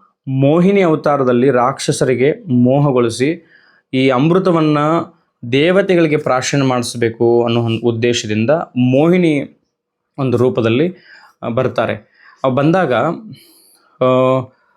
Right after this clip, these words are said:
ಹಲವಾರು ಜನ ರಾಕ್ಷಸರ ಆ ಮೋಹಿನಿಯ ಸೌಂದರ್ಯವನ್ನು ನೋಡಿ ಮೋಹಿತರಾಗಿ ಬೆನ್ನತ್ತುತ್ತಾರೆ. ಅವಾಗ, ಆ, ಬಹಳಷ್ಟು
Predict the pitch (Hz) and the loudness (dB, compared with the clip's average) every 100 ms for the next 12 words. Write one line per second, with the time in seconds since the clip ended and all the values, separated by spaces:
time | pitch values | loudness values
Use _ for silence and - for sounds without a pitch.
0 | _ - 139 151 165 165 139 139 139 135 | _ -6 0 2 2 0 0 0 0 0
1 | 127 - - 120 127 - 131 139 123 123 | -2 -4 -6 -2 -2 -2 -2 0 2 2
2 | 123 120 127 131 127 123 113 117 - - | 0 0 0 0 0 0 -2 -6 -20 -20
3 | _ - 117 123 135 139 131 123 117 120 | _ -6 0 2 2 2 2 0 0 2
4 | 127 117 117 131 127 120 113 127 160 - | 2 2 2 0 0 -2 -2 -2 -4 -10
5 | _ _ _ 123 127 117 107 107 107 95 | _ _ _ -4 0 0 -2 -4 -4 -4
6 | 107 - _ _ _ _ _ _ 139 147 | -6 -14 _ _ _ _ _ _ -2 0
7 | 160 139 143 160 143 135 _ _ _ _ | 0 0 2 2 0 -4 _ _ _ _
8 | 127 123 127 123 - - 127 127 143 - | -4 -2 0 -2 -8 -4 0 0 -2 -4
9 | - | -2